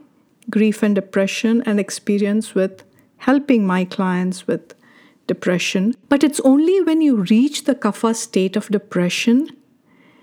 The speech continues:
it is coming to end of the tunnel, so to speak. Because it is in the kapha state you finally accept it, you finally start to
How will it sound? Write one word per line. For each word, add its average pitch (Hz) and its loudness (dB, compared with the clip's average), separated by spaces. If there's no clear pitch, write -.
it 254 0
is 294 -2
coming 240 2
to 220 0
end 190 2
of 185 -4
the 185 -4
tunnel, 175 -2
so - -2
to 180 -4
speak. - -10
Because 311 0
it 294 0
is 302 0
in 277 4
the 285 2
kapha 302 -2
state 240 0
you 202 0
finally 220 0
accept - -4
it, 277 -2
you 208 -2
finally 214 0
start 202 -4
to 214 0